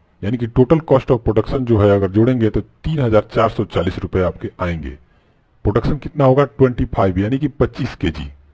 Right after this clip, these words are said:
अब दोस्तों, ये सब सामान raw material जो है वो कहाँ मिलेंगे, आगे देखते रहिए, हम वीडियो में आपको बताएंगे। जान लेते हैं business के profit report के बारे में।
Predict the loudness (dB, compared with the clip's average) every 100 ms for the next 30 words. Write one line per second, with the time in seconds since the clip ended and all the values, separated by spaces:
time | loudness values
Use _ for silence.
0 | _ _ _ _ _ _ _ _ -4 0
1 | 2 2 2 0 0 0 2 2 0 0
2 | 0 -2 -2 -2 2 2 2 -2 -12 -16
3 | -10 -6 -4 -2 0 0 0 -2 -4 -12
4 | _ -4 0 2 0 0 0 2 0 -4
5 | -8 -2 2 2 2 -2 -2 -4 -2 -2
6 | -4 -6 -14 -10 2 4 4 0 0 2
7 | 2 0 -2 -2 -2 -2 0 0 -2 _
8 | 2 2 2 -2 0 4 4 4 -2 -2
9 | -4 -8